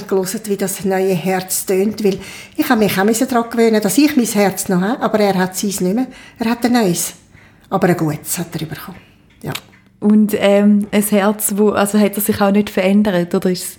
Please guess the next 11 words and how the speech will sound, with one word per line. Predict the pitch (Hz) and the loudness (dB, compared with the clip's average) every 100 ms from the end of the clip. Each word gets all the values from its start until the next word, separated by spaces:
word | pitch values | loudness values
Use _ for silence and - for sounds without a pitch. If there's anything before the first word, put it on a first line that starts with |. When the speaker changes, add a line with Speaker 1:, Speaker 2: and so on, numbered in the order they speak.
| - | -2
Speaker 1:
Nein, | 233 170 | 0 0
er | 240 214 | -2 0
hat | 190 - | 0 0
sich | 196 - | -4 -2
eigentlich | 175 180 180 175 | -2 -2 -2 -2
nicht | 160 - | -2 -2
verändert, | 175 151 170 175 - | -2 -2 -2 -4 -2
nein, | 160 160 - | -2 -2 -4
ha, | 180 165 - - | -6 -6 -10 -2
gar | 208 196 | 0 2
nicht. | 185 180 180 | 2 0 -2